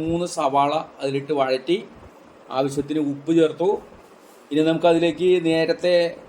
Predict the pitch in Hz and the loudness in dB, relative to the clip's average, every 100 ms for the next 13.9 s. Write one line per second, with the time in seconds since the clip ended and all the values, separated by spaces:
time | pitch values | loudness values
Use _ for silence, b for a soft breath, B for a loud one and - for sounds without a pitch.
0 | 147 131 165 156 170 170 180 156 165 165 | -12 -6 -4 -2 -2 0 0 0 -2 0
1 | 165 143 - - - - - - - - | 2 2 0 -8 -20 -20 -20 -20 -20 -20
2 | - 147 156 143 180 196 170 165 165 170 | -8 -4 -4 -4 -6 -4 -4 -4 -4 -2
3 | 170 170 185 - - - - - - - | 0 0 -2 -4 -20 -20 -20 -20 -20 -20
4 | - - 151 151 170 143 98 - - - | -20 -2 0 2 2 0 -2 -10 -20 -20
5 | - - - - - 135 175 190 170 170 | -20 -20 -20 -16 -4 0 2 4 4 4
6 | 175 208 233 - - - - - - 160 | 2 0 -2 -20 -20 -20 -20 -18 -4 -2
7 | 156 - 190 185 170 175 170 160 160 160 | -2 -2 0 2 0 2 2 2 -2 -4
8 | 170 214 - - - - - - - - | -6 -8 -20 -20 -20 -20 -20 -20 -20 -10
9 | - 156 143 151 208 - - - - - | -2 -2 0 -4 -6 -10 -20 -20 -20 -20
10 | - 151 165 170 170 175 190 208 208 - | -14 -4 -2 -2 -2 -4 -4 -6 -10 -16
11 | - - 147 - 175 175 196 190 135 123 | -8 -2 -2 0 2 4 4 2 0 -2
12 | 107 - - - - - - B B B | -4 -8 -20 -20 -20 -20 -20 B B B
13 | B B B - - 160 143 147 156 | B B B -20 -2 0 0 -2 -8